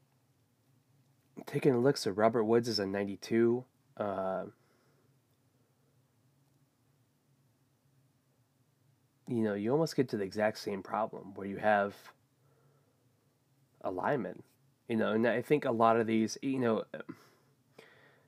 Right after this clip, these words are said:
I don't know, maybe, maybe we'll be surprised and we'll get, like, a ninety-four overall, and, and this will kind of, you know, I guess you could go Dante Fowler,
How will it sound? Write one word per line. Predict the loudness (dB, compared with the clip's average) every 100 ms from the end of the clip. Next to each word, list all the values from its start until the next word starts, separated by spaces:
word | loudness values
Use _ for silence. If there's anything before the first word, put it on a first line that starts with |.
| _ _ _ 6
I |
don't | 10
know, | 10 8
maybe, | 6 4 4
maybe | 4 4 2 2
we'll | 2 4
be | 2
surprised | 0 0 2 2 0 -8 -6
and | 0
we'll | 0
get, | 2 -2 -2
like, | -4
a | -2
ninety-four | -2 -4 -6 -2 0 0
overall, | 2 2 2 2
and, | 0 0
and | -2 -4 -4
this | -6 -6
will | -8
kind | 0 0 0
of, | -2 -12 -20 -20 -20 -8
you | 0
know, | 0 0 0
I | 0
guess | 0 2
you |
could | 2 4
go | 4
Dante | 4 4 2
Fowler, | -4 -2 -2 -4 -10